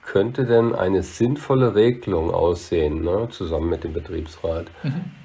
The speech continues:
Speaker 1: um eine Leitplanke zu generieren für das Thema. Wie wäre denn deine Empfehlung, da vorzugehen? Sagst du,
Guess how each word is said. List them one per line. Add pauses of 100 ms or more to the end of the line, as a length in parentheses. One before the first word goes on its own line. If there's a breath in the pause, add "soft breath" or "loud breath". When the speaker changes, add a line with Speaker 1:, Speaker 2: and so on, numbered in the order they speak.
(240)
Speaker 1:
um
eine
Leitplanke
zu
generieren
für
das
Thema.
Wie
wäre
denn
deine
Empfehlung,
da
vorzugehen?
Sagst
du,